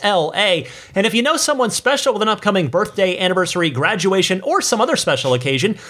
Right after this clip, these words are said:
you can give them a unique gift of recorded voices from friends and family telling them why they're special.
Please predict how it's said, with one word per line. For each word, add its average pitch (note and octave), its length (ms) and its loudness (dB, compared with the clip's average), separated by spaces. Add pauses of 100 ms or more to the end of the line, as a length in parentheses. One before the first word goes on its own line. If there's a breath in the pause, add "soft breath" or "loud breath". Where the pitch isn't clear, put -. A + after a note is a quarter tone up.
(180 loud breath)
you F#3+ 160 0
can C#4 180 0
give A#3 180 0
them G3+ 200 0
a G3+ 80 -4
unique E3 500 -2
gift G3 240 -4
of D3 160 -2
recorded F#3 420 0
voices E3 380 -2
from B2 200 0
friends D3+ 240 -2
and D3+ 120 -4
family D3 300 0
telling G#3+ 300 0
them A3 200 -4
why A#3 220 0
they're C4 100 0
special. A#3 580 -2